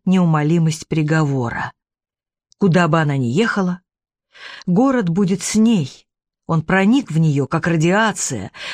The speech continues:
как соль проникает в мамины огурцы. С этим ничего нельзя сделать, только как опухоль вырезают вместе с грудью, отбросить самую свою жизнь.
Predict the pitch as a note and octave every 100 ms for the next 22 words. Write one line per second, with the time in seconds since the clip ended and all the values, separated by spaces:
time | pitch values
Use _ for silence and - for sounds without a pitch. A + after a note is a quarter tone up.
0 | - F3+ E3+ - - C#4+ B3+ F#3 F#3 F3+
1 | F#3 F3+ E3 E3 E3+ F3+ D#3+ D#3 D3 C#3
2 | D#3 - C4+ B3 - _ _ _ - F#3
3 | F3+ F3 F3 - G3+ C4 B3+ A#3 C4 A3+
4 | A#3+ D4+ D#3 B2+ - - - - - F#3+
5 | F#3 G3 F#3 G3+ - _ C#4 C4+ F3+ -
6 | F3 E3 F#3+ F#3+ G#3 D#3+ F3 G3 F3 E3+
7 | E3 C4 D4 F3 D3 - _ _ - F3+
8 | D#3 D#3 C4 D4+ - A#3 - G#3+ F3 D#3+
9 | D#3 B3+ C#4+ - D3+ C#3+ F3 F3 D3+ D#3+
10 | -